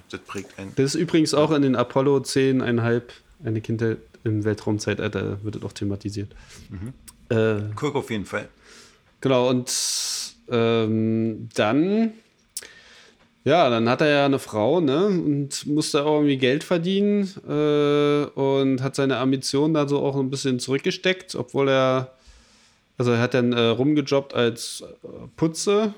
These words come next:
Speaker 2: irgendwie und dann aber auch als L-K-W-Fahrer, äh, und das hat er dann wohl
Speaker 1: Mhm.
Speaker 2: länger auch gemacht.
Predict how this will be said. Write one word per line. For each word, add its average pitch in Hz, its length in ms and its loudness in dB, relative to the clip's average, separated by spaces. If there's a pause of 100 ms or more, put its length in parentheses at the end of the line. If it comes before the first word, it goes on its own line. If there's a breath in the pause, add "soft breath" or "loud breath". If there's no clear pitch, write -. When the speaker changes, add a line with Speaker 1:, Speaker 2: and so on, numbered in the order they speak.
(220)
Speaker 2:
irgendwie 185 600 -2
und 160 180 0
dann 147 160 2
aber 143 220 0
auch 131 120 0
als 123 240 -2
L-K-W-Fahrer, 151 960 0 (320)
äh, 120 320 2
und 113 400 -4
das 120 100 -4
hat 123 120 -2
er 113 200 2
dann 110 200 0
wohl 110 200 -2
Speaker 1:
Mhm. 104 380 -10
Speaker 2:
länger 123 240 -2
auch 131 160 -4
gemacht. 139 380 -4